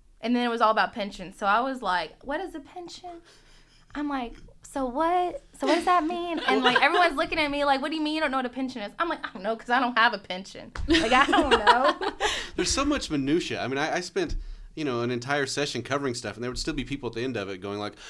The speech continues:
Speaker 3: "Well, this is a public, but this is private, this," and I'm like, "Well, I, I still don't know what we're talking about. What have I done?"
Speaker 1: Yeah.
Speaker 3: And
Speaker 2: That's
Speaker 3: so,
Speaker 2: the
Speaker 3: yeah.
Speaker 2: scary part. See, that's how I feel about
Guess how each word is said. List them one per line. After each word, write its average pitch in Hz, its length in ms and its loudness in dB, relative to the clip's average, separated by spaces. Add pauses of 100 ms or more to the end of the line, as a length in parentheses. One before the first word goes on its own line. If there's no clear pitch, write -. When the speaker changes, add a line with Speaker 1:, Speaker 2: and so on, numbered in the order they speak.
(180)
Speaker 3:
"Well, 214 200 8
this 254 200 -2
is 175 100 0
a 139 80 2
public, 147 400 0
but 113 80 -10
this 233 180 -6
is - 60 -2
private, 139 460 8
this," 131 180 4
and 123 80 -2
I'm 110 120 -4
like, 107 200 -6
"Well, - 180 -14
I, 117 100 -12 (200)
I 170 60 -10
still 113 180 -10
don't 101 100 -8
know 104 80 -6
what 110 140 -8
we're 143 80 -12
talking 170 320 -14
about. 90 240 -12
What 127 80 -10
have 143 100 -12
I 160 120 -8
done?" 90 260 -10
Speaker 1:
Yeah. 202 200 -10
Speaker 3:
And 208 60 -16 (120)
Speaker 2:
That's - 160 -6
Speaker 3:
so, 135 340 -4
Speaker 2:
the 285 60 -12
Speaker 3:
yeah. 135 180 -4
Speaker 2:
scary 180 240 -6
part. 185 260 -6
See, 247 140 -8
that's 247 220 -2
how 240 80 -2
I 208 100 0
feel 185 280 -10
about 160 580 -10